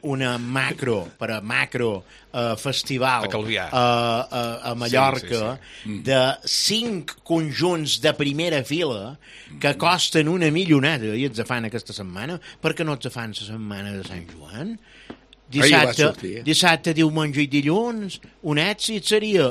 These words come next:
Speaker 2: Jo
Speaker 1: i
Speaker 2: crec que seria
Speaker 1: almenys
Speaker 2: una bona idea.
Speaker 1: llevaríem
Speaker 3: No.
Speaker 1: d'enmig, llevaríem d'enmig a molta gent
Speaker 2: Sí.
Speaker 1: que el prèmit que tenen és venir aquí a fer botellón,
Speaker 2: Sí, sí, sí.
Speaker 1: eh, cosa que els pares seus no saben.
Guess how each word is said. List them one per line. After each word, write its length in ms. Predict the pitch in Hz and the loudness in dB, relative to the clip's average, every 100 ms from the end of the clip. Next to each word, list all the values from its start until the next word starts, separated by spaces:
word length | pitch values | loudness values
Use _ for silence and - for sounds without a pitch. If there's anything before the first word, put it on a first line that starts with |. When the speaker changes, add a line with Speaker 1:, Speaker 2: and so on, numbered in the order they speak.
| 113 | 2
Speaker 2:
Jo 80 | |
Speaker 1:
i 60 | 139 | 0
Speaker 2:
crec 100 | 135 | 2
que 80 | 131 | 2
seria 200 | 143 180 | 4 6
Speaker 1:
almenys 80 | 170 | 6
Speaker 2:
una 100 | 147 | 4
bona 80 | 151 | 6
idea. 120 | 170 | 6
Speaker 1:
llevaríem 340 | 170 175 160 | 6 4 4
Speaker 3:
No. 120 | 139 113 | 4 2
Speaker 1:
d'enmig, 640 | 127 131 190 196 160 - - - - | 2 2 0 2 0 -2 -10 -14 -6
llevaríem 440 | 151 175 208 202 165 | 0 2 2 2 2
d'enmig 440 | 151 156 190 151 - | -2 0 -2 -4 -4
a 80 | 147 | -4
molta 340 | 190 190 185 | -2 -2 -2
gent 320 | 170 185 131 135 - | 0 0 -2 -8 -12
Speaker 2:
Sí. 140 | - | -6
Speaker 1:
que 80 | 101 | -2
el 100 | 147 - | -2 0
prèmit 460 | 196 196 165 135 - | 0 2 0 -2 -2
que 100 | 143 | -2
tenen 340 | 170 151 127 | 0 0 -2
és 140 | 135 | -4
venir 300 | 120 156 151 | -4 -4 -2
aquí 420 | 135 135 127 107 123 - - - | -4 -2 -4 -4 -10 -20 -12 0
a 100 | 151 | 2
fer 240 | 180 151 | 4 4
botellón, 720 | 123 139 185 196 170 110 113 143 160 | 4 2 2 0 2 0 -4 -10 -10
Speaker 2:
Sí, 220 | - 107 | -6 -4
sí, 160 | - 101 | -4 -4
sí. 80 | |
Speaker 1:
eh, 240 | 131 131 156 - - - - | -2 -2 -4 -12 -20 -20 4
cosa 320 | 170 175 165 | 6 8 4
que 100 | 165 | -2
els 80 | 160 | -6
pares 360 | - 165 156 - | 0 2 2 0
seus 340 | 160 143 123 | 0 0 0
no 140 | 135 | -2
saben. 520 | 123 135 127 113 98 | -2 -4 -4 -6 -8